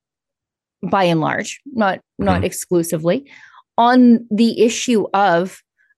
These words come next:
Speaker 1: uh, drag queen story hours and transgenderism and pastors getting arrested. Uh, Tucker Carlson, same thing. "Where are the professional Christians while
Speaker 2: Mm-hmm.
Speaker 1: pastors are getting arrested?" Um, a-, and it hap-, it came from my own church, you know, when,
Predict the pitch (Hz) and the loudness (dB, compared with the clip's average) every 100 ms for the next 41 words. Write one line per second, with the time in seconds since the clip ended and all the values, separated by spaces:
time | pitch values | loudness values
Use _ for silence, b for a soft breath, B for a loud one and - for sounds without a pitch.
0 | _ 196 175 165 - 185 165 165 196 185 | _ -2 0 -2 -4 -2 0 0 -4 -4
1 | - 170 180 175 175 175 165 185 180 180 | -2 0 2 0 0 -4 -4 -2 -2 -2
2 | 170 180 180 180 175 156 - 185 185 196 | 0 0 0 0 -2 -2 -2 -4 -2 -2
3 | 175 165 175 180 170 165 170 - 196 185 | -2 0 0 2 0 0 -2 -2 0 0
4 | 180 B B 190 190 233 233 208 214 208 | 0 B B -2 -2 -4 -4 -4 0 0
5 | 208 214 196 220 208 214 208 208 185 220 | 0 0 0 0 0 0 0 0 2 2
6 | 220 226 214 220 202 - 208 - 214 - | 2 2 2 2 0 -2 -4 -4 -4 -2
7 | 202 170 202 208 - 240 247 254 - B | -4 -2 -4 -4 0 2 4 2 -2 B
8 | B B 196 214 202 196 214 208 208 226 | B B -2 0 2 0 0 -2 -4 0
9 | 208 196 - 196 202 202 196 185 196 - | 0 0 -2 -2 -2 0 0 0 -2 0
10 | 240 220 B B B _ 214 202 202 190 | 0 0 B B B _ -2 0 0 -4
11 | - _ - 254 - 247 247 233 - 254 | -8 _ -6 -6 0 2 2 0 0 0
12 | 240 208 - 214 214 180 202 202 214 233 | 2 -2 -2 -4 -4 -4 -2 0 0 0
13 | 277 - - - 190 180 220 196 180 180 | 0 -4 -8 -6 -2 0 0 0 -2 -4